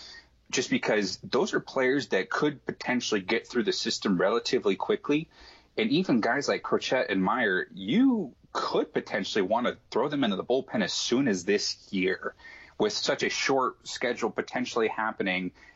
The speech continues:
and just teams trying to put all their chips i-, into one basket. Also knowing that there's a future C B A coming up that's going to be,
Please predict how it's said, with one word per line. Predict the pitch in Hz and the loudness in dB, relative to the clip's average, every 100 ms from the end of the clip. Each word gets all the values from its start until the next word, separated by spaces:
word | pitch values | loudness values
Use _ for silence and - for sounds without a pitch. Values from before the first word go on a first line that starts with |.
| _ | _
and | 104 95 | -2 0
just | 104 - - | 0 -2 -4
teams | - 120 - | 2 2 2
trying | 123 107 | -2 -2
to | |
put | - 110 | -2 0
all | 107 117 | 2 2
their | 95 | 0
chips | - - 120 - - - | -2 -2 -2 -2 -10 -6
i-, | 101 - | -6 -4
into | 98 92 101 | -4 0 0
one | 95 92 | 0 0
basket. | 98 104 - - 90 - - - - - - | 2 0 -2 -2 -4 -4 -20 -20 -20 -8 -2
Also | 139 - 120 | 0 0 2
knowing | 113 127 113 101 | 2 2 2 2
that | 95 95 | 0 0
there's | 90 | 0
a | 95 | -2
future | - 127 113 | 0 -2 0
C | 104 - 98 | 0 0 0
B | 98 117 | 2 0
A | 123 | 0
coming | - 101 98 | 0 2 2
up | 92 | 2
that's | 92 90 - | 0 -2 0
going | 104 107 | 0 2
to | 90 | 2
be, | 95 92 87 | 2 2 0